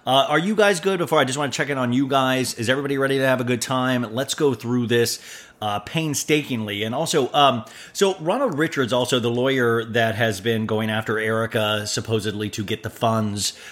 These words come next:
uh, for these victims, uh, the twenty-five million that's, that, not supposedly, that, that we have proof, um, got, you know, that E J Global got, he's been after that money.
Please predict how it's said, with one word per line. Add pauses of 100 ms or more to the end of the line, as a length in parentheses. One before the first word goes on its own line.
(160)
uh,
for
these
victims,
uh,
the
twenty-five
million
that's, (140)
that,
not
supposedly,
that, (160)
that
we
have
proof, (140)
um, (340)
got, (520)
you
know,
that
E
J
Global
got,
he's
been
after
that
money.